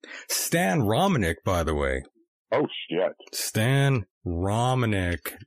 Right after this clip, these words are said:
Speaker 1: Do you remember him, ladies and gentlemen? Do you remember our
Speaker 2: Oh,
Speaker 1: friend
Speaker 2: yes.
Speaker 1: Stan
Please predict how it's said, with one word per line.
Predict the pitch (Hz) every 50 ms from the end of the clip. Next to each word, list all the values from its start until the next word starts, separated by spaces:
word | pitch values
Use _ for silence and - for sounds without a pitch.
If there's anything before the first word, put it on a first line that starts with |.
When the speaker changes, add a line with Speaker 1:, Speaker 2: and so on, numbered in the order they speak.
| -
Speaker 1:
Do | 92 90 98
you | 98 107 107
remember | 104 117 117 127 127 135
him, | 117 101 117 135 147 151 147 143 127 107 85 71 - _ _ _ -
ladies | 90 101 101 95 82
and | 87 90
gentlemen? | 87 90 85 80 82 82
Do | 82
you | 87
remember | 92 98 110 127 127 120 104
our | - 95 110 120 123 131 135
Speaker 2:
Oh, | 135
Speaker 1:
friend | 117 95 104 104 101 95 -
Speaker 2:
yes. | - - - - _ _ _ - - -
Speaker 1:
Stan | - - 110 110 113 113 110 107 98 90